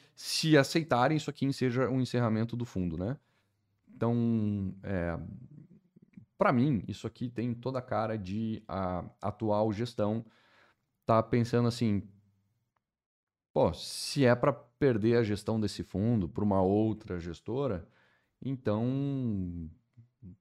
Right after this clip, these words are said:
vamos liquidar o fundo e pronto", né? Quer dizer, se eu vou perder, eu vou perder pra mim mesmo, né? Vamos vender isso aqui e liquidar, e não perder pra outro. Me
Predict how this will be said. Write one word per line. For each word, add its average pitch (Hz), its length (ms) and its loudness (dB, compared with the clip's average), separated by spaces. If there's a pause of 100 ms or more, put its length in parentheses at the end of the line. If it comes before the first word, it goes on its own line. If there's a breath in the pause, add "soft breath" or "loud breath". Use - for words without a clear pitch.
(100)
vamos 104 260 0
liquidar 113 380 -4
o 143 80 -4
fundo 110 380 -4
e - 20 -10
pronto", 80 380 -8 (260)
né? 104 300 -10
Quer - 80 -12
dizer, 78 240 -10
se - 100 -12
eu 85 80 -6
vou 90 100 -6
perder, 107 520 -4
eu 143 80 -8
vou 123 180 -10
perder 120 480 -6
pra - 160 -8
mim 135 160 -2
mesmo, 123 400 0
né? 92 160 -2
Vamos 85 220 -6
vender 101 260 -2
isso 117 160 -8
aqui 107 160 -8
e 110 40 -2
liquidar, 113 360 -4
e - 20 -4
não 85 140 -4
perder 101 320 -6
pra 101 180 -6
outro. 87 300 -8 (1120 soft breath)
Me 113 180 0